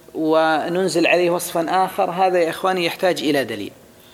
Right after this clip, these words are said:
هذا يحتاج إلى دليل. ما عندنا دليل على الكراهة. طيب. آه، الماء المتغير هذا قسم ثالث.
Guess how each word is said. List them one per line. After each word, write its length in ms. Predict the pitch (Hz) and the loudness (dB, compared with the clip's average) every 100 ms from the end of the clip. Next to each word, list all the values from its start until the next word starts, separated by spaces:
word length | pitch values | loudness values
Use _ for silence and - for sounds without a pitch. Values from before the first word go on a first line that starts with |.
| - - - | -20 -20 -2
هذا 260 | 151 160 | 2 4
يحتاج 400 | 143 127 156 151 | 2 0 -2 0
إلى 420 | 147 147 147 175 160 | 0 2 0 0 -2
دليل. 500 | 135 117 110 107 110 - - - - - - - - - - - - | -4 -2 -2 -4 -8 -18 -20 -20 -20 -20 -20 -20 -20 -20 -20 -12 -4
ما 80 | 185 | -2
عندنا 340 | 165 151 143 | -2 -4 -4
دليل 300 | 139 139 143 | -2 0 -2
على 300 | 127 127 - - | -4 -4 -6 -8
الكراهة. 460 | - - 110 95 - - - | -10 -8 -6 -8 -12 -14 -6
طيب. 160 | 123 107 - - - - - - - - - | -6 -6 -16 -20 -20 -18 -18 -18 -20 -20 -4
آه، 380 | 147 139 135 - - - - - - | 2 4 2 -2 -10 -18 -20 -4 0
الماء 380 | 160 175 233 262 | 2 4 4 4
المتغير 760 | 247 240 233 220 220 202 202 | 2 0 2 4 4 4 4
هذا 240 | 180 202 202 | 4 2 2
قسم 360 | 202 196 214 | 0 -2 -2
ثالث. 480 | 185 180 139 120 - | 0 0 0 -2 -10